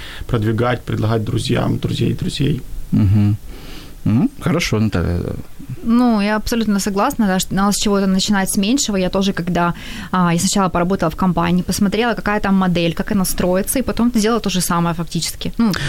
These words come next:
Speaker 2: То есть вы предлагаете пойти небольшими шагами, то есть взять, взять м-, что-то маленькое, постепенно развивать.
Speaker 3: Либо найти партнёра, который это знает,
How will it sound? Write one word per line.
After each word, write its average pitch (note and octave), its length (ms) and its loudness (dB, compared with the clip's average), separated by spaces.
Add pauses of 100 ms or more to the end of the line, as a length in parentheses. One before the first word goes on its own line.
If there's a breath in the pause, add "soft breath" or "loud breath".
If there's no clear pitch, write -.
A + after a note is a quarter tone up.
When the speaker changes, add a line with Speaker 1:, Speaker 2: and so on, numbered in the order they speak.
(120 loud breath)
Speaker 2:
То C3 100 0
есть B2 140 0
вы C3 220 2
предлагаете D3+ 540 0
пойти A#2+ 300 0
небольшими A#2+ 400 2
шагами, G#2 380 0
то - 80 0
есть G#2 120 2
взять, A#2+ 340 0
взять A2+ 180 2
м-, A#2 260 2
что-то A2 400 -2
маленькое, C3 480 2
постепенно A#2+ 580 0
развивать. G#2 520 0 (120)
Speaker 3:
Либо C4 280 2
найти A3 260 0
партнёра, A#3 360 0
который G3 300 0
это F#3 140 0
знает, D#3+ 320 2